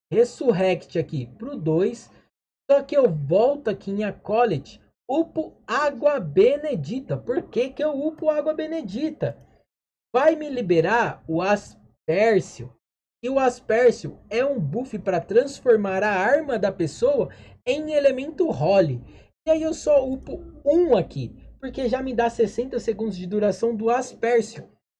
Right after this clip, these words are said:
E com isso eu já consigo a-, ajudar. E me sobra dois,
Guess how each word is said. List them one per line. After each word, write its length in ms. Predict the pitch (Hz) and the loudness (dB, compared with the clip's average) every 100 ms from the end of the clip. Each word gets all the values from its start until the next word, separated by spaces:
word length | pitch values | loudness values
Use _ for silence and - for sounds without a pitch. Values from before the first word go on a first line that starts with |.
| _ _ _ _ _ | _ _ _ _ _
E 80 | 202 | -10
com 160 | - 214 | -2 -2
isso 180 | 208 226 | 2 2
eu 40 | |
já 140 | 214 | 2
consigo 400 | 220 240 214 208 | 0 -4 -4 -2
a-, 180 | 214 220 214 | -2 -2 -4
ajudar. 540 | 190 233 175 113 - - - - | -4 -2 -2 -4 -10 -20 -20 -10
E 100 | 254 | -4
me 100 | 254 | -4
sobra 440 | 208 196 170 214 | 2 2 6 4
dois, 560 | 170 156 196 247 254 | 4 4 6 4 2